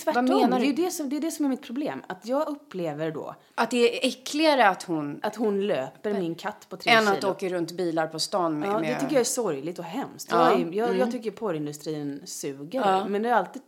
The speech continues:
Speaker 2: det har jag inte alls alltid tyckt, men det tycker jag
Speaker 1: Mm.
Speaker 2: verkligen nu.
Speaker 1: Mm.
Speaker 2: Men, men att den, att, att den riktiga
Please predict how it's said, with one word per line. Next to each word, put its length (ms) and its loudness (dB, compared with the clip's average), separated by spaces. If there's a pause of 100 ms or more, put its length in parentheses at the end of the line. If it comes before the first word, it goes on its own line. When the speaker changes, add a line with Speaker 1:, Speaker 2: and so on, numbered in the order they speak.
(120)
Speaker 2:
det 100 -6
har 80 -4
jag 100 0
inte 120 -4
alls 180 -4
alltid 180 -4
tyckt, 180 -12
men 120 -4
det 60 -6
tycker 200 -12
jag 120 -4
Speaker 1:
Mm. 60 -8
Speaker 2:
verkligen 520 -8
nu. 280 -6 (180)
Speaker 1:
Mm. 220 -8 (640)
Speaker 2:
Men, 440 0 (160)
men 500 0
att 140 -10
den, 260 -4 (140)
att, 120 -16 (440)
att 180 -16
den 120 -2
riktiga 640 -6